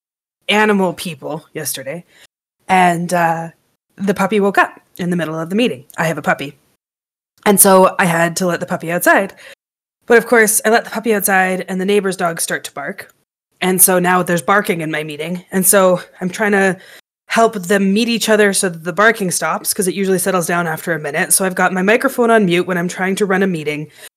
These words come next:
and I've got the dogs doing the thing. So eventually, the dog does what they need to do,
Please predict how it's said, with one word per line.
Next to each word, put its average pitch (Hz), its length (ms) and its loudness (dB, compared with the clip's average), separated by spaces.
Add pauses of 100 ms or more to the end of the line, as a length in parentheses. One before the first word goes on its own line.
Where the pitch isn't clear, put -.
(180)
and 175 140 -2
I've 175 160 0
got 175 380 0
the 202 60 -6
dogs 175 340 -2
doing 185 180 -2
the 190 80 0
thing. 156 300 -4
So 170 300 -2 (480)
eventually, 226 760 4 (380)
the 185 80 -6
dog 185 220 -2
does 180 180 -2
what 170 220 -8
they 175 80 -8
need 170 200 -10
to 180 80 -8
do, 302 360 0